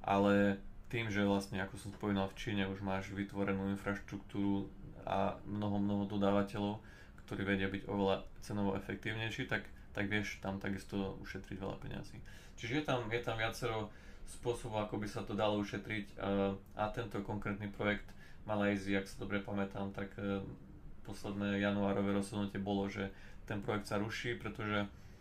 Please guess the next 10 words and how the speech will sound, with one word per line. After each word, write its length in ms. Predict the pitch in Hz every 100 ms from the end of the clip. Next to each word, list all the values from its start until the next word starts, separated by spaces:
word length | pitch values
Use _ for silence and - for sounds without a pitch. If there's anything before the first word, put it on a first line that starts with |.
| - - - -
malajzijská 800 | 101 101 104 104 101 101 - 104
vláda 280 | 101 101 101
sa 160 | -
rozhodla, 440 | 104 98 107 101 98
že 120 | 101
ten 120 | 104
projekt 320 | 101 110 101
nebude 480 | 110 101 104 101 101 - - -
stávaný 720 | - - - 110 107 104 104 104 - 104
formou, 480 | - 107 101 101 101